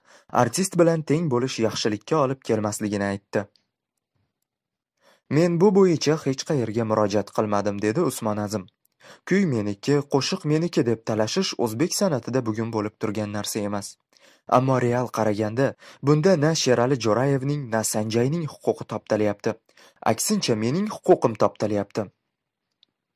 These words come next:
Eltuz muxbiri bu voqealarni o'rganish maqsadida uning ishtirokchilari bilan telefon orqali gaplashdi. Faqat Sanjay bilan bog'lanishning imkoni bo'lmadi.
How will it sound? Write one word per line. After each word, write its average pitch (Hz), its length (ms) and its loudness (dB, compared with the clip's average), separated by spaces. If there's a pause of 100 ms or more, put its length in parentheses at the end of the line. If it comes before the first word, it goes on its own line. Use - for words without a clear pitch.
Eltuz 120 300 2
muxbiri 180 360 2
bu 151 160 2
voqealarni 131 640 2
o'rganish 110 440 -2
maqsadida 107 520 0 (360)
uning 185 240 2
ishtirokchilari 147 640 2
bilan 117 200 -2
telefon 110 460 -4
orqali 117 480 -2
gaplashdi. 107 540 -4 (380)
Faqat 123 360 2
Sanjay 120 400 0
bilan 156 240 4
bog'lanishning 110 640 0
imkoni 101 420 -4
bo'lmadi. 104 460 -4